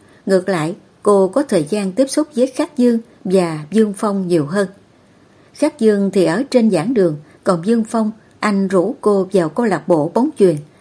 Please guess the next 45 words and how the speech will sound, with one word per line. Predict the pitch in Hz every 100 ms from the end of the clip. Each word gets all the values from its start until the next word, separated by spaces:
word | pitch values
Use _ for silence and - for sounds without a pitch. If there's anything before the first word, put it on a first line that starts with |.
| _ -
nên | 214 202
hai | 202 233
người | 196 180 147 -
có | 247
rất | 302 349
nhiều | 190 151
thời | 196 151
gian | 151 208 190
luyện | 180 151
tập | 175 165 -
cùng | 190 156 156
nhau. | 202 208 _ _ _ _ _ _
Dương | 208 202
Phong | 190 208 190 185
ôn | - 220
nhu, | 214 226 226 220
hài | - 170 147
hước, | 226 349 - - _
nói | 233 339
chuyện | 208 165 165 190
với | 262
Mạn | 214 156
Nghiên | 196 208 185 180
rất | 247 -
ăn | 208 185
ý. | 202 262 440 - _ _ _ - -
Bản | 170 269
thân | 233 202
anh | 202 196
cũng | 185 185 156
có | 214
cảm | 311 175 220
nhận | 247 143 170
rõ | 190 156
ràng | 190 170 151
nhất, | 240 - _ _ _ -
biết | 311 311
mình | 196 170
đã | 175
phải | 220 208
lòng | 247 190 151
cô | 233
gái | 226 226 330
này | 247
rồi. | 160 180 147